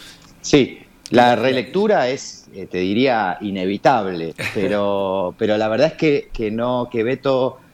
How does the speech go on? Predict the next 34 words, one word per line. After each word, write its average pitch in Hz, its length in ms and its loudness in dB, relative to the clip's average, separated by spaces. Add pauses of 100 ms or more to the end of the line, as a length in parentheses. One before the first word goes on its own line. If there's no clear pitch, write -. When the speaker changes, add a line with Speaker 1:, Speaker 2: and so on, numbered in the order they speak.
(400)
Speaker 1:
Brandoni, 113 440 4
el 107 80 0
director, 135 560 2
quiso 131 360 -2
ser 117 320 2
muy 113 280 0
respetuoso 113 640 0
con 98 240 2
el, 90 500 -2
con 90 200 0
el 85 160 -2
texto - 260 4
original, 101 640 4 (220)
Speaker 2:
Ujú. 143 280 -6 (100)
Speaker 1:
con, 78 380 2
con 82 180 0
la, 78 200 0 (120)
con 80 100 4
la 82 80 6
versión 82 300 2
original, 95 560 2
y, 95 800 2
y 95 160 -2
no, 87 240 2
no, 90 160 2
no 95 140 4
hay 117 100 6
ningún 113 380 2
tipo 131 260 4
de, 95 460 2
de 87 160 -2
adaptación. 92 800 -2
De 104 100 4
hecho, 123 380 2